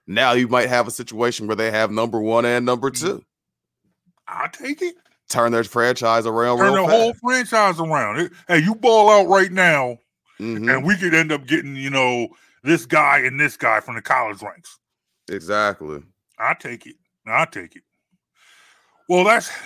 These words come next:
Speaker 2: that's probably about as, as good a news as I could start with. You know, it's
Speaker 1: No,
Speaker 2: just that
Speaker 1: I got some good news for you.
Speaker 2: Oh, you, oh, you do?
Speaker 1: Embiid went for fifty last night.
Speaker 2: He did drop a fifty piece on Wednesday.
Speaker 1: Shot better than fifty percent from the field.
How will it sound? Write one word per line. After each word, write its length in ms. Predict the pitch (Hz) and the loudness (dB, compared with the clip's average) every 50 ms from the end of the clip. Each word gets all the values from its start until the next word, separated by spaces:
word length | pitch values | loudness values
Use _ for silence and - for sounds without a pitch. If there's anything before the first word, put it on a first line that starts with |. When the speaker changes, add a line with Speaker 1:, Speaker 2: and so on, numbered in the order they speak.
| - - - | -20 -16 -14
Speaker 2:
that's 140 | 156 175 - | -14 -14 -10
probably 300 | - 190 175 147 139 131 | -6 -4 -4 -4 -4 -4
about 340 | 120 127 120 117 110 113 110 - | -2 0 0 0 -2 -4 -6 -8
as, 180 | 110 110 101 104 - | -8 -8 -8 -10 -10
as 160 | 107 98 90 | -10 -10 -10
good 200 | 82 104 113 117 | -10 -10 -10 -8
a 40 | 117 | -8
news 300 | 110 113 117 113 107 98 95 | -10 -10 -12 -12 -12 -12 -12
as 100 | 90 104 | -12 -10
I 100 | 101 98 | -10 -10
could 160 | - - - | -12 -16 -20
start 300 | - - 110 113 113 104 107 | -14 -8 -6 -6 -6 -6 -8
with. 200 | 113 113 110 - _ _ _ _ _ _ _ _ _ _ | -10 -12 -12 -14 _ _ _ _ _ _ _ _ _ _
You 80 | 110 101 | -12 -8
know, 160 | 101 98 98 | -6 -6 -4
it's 80 | 98 | 0
Speaker 1:
No, 80 | 123 147 | 2 2
Speaker 2:
just 100 | 175 185 | 2 2
that 180 | 226 247 269 - - _ _ _ _ _ - - | 0 -2 -2 -4 -8 _ _ _ _ _ -4 0
Speaker 1:
I 140 | - 127 143 | 0 0 2
got 180 | 180 180 196 | 0 -2 -4
some 140 | - - 123 | -4 -8 -6
good 180 | - 123 113 101 | -4 -4 -4 -2
news 280 | 101 98 95 95 92 | -4 -6 -6 -8 -8
for 240 | - - 80 82 82 87 | -10 -10 -10 -8 -6 -6
you. 60 | 104 | -8
Speaker 2:
Oh, 40 | 95 | -8
you, 120 | 92 - - _ _ _ _ - | -10 -14 -18 _ _ _ _ -10
oh, 100 | 98 92 | -10 -10
you 160 | 85 85 85 | -10 -12 -10
do? 280 | 80 143 175 165 - - _ _ _ _ _ _ _ _ _ _ _ _ _ _ _ _ _ _ _ _ - | -6 -6 -4 -4 -6 -8 _ _ _ _ _ _ _ _ _ _ _ _ _ _ _ _ _ _ _ _ -12
Speaker 1:
Embiid 480 | 85 90 85 73 - 90 101 131 139 113 | -12 -12 -10 -10 -8 -6 -4 -4 -4 -4
went 200 | 104 113 - - | -4 -6 -6 -8
for 160 | - - 87 | -10 -14 -14
fifty 480 | - - - 98 113 123 - - 101 95 | -14 -10 -6 -4 -4 -4 -4 -6 -6 -4
last 360 | 87 73 71 73 - - - | -4 -4 -6 -8 -8 -10 -12
night. 260 | 73 78 78 87 87 - _ _ _ _ | -10 -8 -8 -8 -8 -12 _ _ _ _
Speaker 2:
He 80 | 143 120 | -20 -18
did 240 | 95 95 101 95 85 | -16 -14 -14 -14 -14
drop 240 | - 90 82 85 - | -14 -14 -14 -16 -18
a 40 | - | -20
fifty 360 | - _ 113 98 - 87 82 | -20 _ -18 -18 -18 -20 -20
piece 340 | - - 87 80 73 - - | -20 -18 -18 -16 -16 -18 -18
on 180 | 87 85 80 80 | -16 -16 -16 -14
Wednesday. 200 | 80 80 78 76 | -14 -12 -10 -4
Speaker 1:
Shot 320 | - 117 117 123 - 92 85 | -2 0 2 2 0 2 2
better 220 | 117 113 117 120 | 2 4 4 2
than 160 | 107 110 107 | 0 -2 -4
fifty 320 | - - 113 110 - 117 110 | -6 -6 -8 -6 -6 -10 -14
percent 420 | - 113 107 - - 113 113 - | -12 -14 -14 -12 -10 -10 -10 -8
from 200 | - 110 107 107 | -8 -8 -8 -8
the 80 | 101 92 | -8 -10
field. 560 | - - 110 110 110 110 113 113 110 - - | -10 -6 -4 -2 0 0 -2 -4 -6 -8 -14